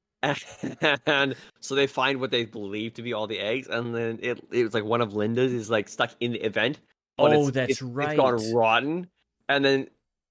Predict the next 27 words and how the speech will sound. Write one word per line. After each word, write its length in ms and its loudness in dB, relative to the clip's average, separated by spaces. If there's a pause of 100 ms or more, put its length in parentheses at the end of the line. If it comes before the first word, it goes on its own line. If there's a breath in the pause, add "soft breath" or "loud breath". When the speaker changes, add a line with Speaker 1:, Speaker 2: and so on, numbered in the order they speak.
(680)
Speaker 1:
Little 160 2
King 180 0
Trashmouth 480 -2
comes 260 -6
in 100 -4
and 120 -6
grabs 360 -2
it 60 -10
and 100 -12
takes 160 -6
it 60 -14
back 180 -2
to 100 -4
her, 140 -4 (180)
her, 140 -8 (340)
but 120 6
it's, 120 -2
like, 180 2
it's 200 0
rotten 480 0
egg, 240 0
and 100 -2
they're 80 -4
trying 300 -4
to 60 -4
find 340 -2
it. 180 -4